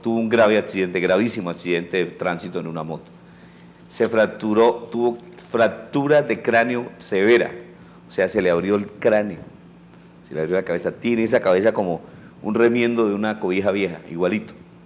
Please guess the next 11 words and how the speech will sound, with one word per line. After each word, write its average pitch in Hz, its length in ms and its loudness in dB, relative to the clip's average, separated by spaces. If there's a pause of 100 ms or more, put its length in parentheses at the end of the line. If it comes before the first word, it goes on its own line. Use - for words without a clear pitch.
(920)
Di-, 131 280 -6
duró 120 720 2
año 165 320 4
y 165 80 -2
medio 175 560 4 (680)
inconsciente, 113 760 -2 (1200)
duró 123 600 4
cuatro 139 380 6
meses 123 300 0
en 104 100 -4
coma. 104 280 -2